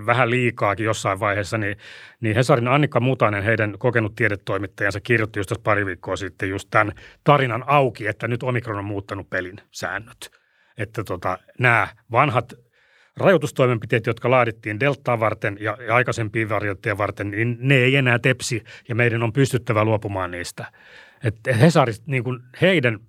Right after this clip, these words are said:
fiksuin tiedetoimittaja kirjoitti sen selvästi, mutta se oli todella hienosti tehty. Ja, ja tota, sen jälkeen mä luulen, että jo, jotain liikahti myös tuolla hallituspiireissä. Ja et,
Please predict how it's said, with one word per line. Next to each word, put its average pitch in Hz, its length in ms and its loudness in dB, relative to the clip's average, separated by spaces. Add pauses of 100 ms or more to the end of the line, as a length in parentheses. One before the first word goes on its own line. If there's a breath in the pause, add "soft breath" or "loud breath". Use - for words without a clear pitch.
fiksuin 123 400 0
tiedetoimittaja 107 640 -2
kirjoitti 120 340 -4
sen 95 180 -10
selvästi, 123 600 0 (400 soft breath)
mutta 131 160 -6
se 135 60 2
oli 120 100 4
todella 123 280 2
hienosti 98 580 -2
tehty. - 380 -8 (580 soft breath)
Ja, 117 100 -4
ja 107 120 -6
tota, 117 200 2
sen 147 200 6
jälkeen 120 300 4
mä 127 100 4
luulen, 127 160 4
että 123 120 -2
jo, 127 240 2
jotain 123 280 4
liikahti 127 380 0
myös 110 220 -2
tuolla 107 220 0
hallituspiireissä. 101 840 -2 (1200 soft breath)
Ja 135 140 0
et, - 220 -4